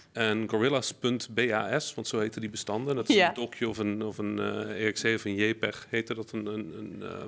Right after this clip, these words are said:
Speaker 1: een B A S bestand. Ehm, Gorillas punt B A S was een spel dat je, ehm, twee gorilla's had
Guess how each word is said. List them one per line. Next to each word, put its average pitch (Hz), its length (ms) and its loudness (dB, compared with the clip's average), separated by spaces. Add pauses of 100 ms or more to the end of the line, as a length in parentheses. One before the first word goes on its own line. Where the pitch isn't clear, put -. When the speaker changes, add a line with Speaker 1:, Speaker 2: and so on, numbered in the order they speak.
Speaker 1:
een 117 120 -10
B 104 60 -2
A 110 260 2
S - 180 -6 (320)
bestand. 147 400 -4 (560)
Ehm, 110 240 2 (280)
Gorillas 127 400 4
punt 135 160 -2
B 120 40 4
A 120 320 2
S - 180 -6
was 117 220 0
een 113 60 -2
spel 143 380 0
dat 127 160 -6 (100)
je, 107 280 2 (580)
ehm, 98 420 0 (180)
twee 135 280 0
gorilla's 139 440 0
had 196 240 -6